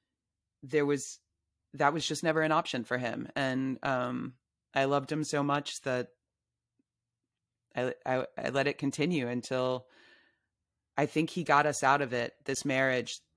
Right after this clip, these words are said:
the only way that any of us could. And I am,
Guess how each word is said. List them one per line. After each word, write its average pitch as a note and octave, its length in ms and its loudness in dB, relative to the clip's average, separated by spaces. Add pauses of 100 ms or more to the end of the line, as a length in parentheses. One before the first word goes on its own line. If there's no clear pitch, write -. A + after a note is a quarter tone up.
(520)
the C3+ 220 -2
only C#3+ 320 2
way B2 480 0 (880)
that C3+ 280 0 (580)
any C#3 240 0
of C3 100 -4
us C3 120 -6
could. A#2 460 -6
And C3+ 200 0
I C3+ 100 0
am, C3 360 -4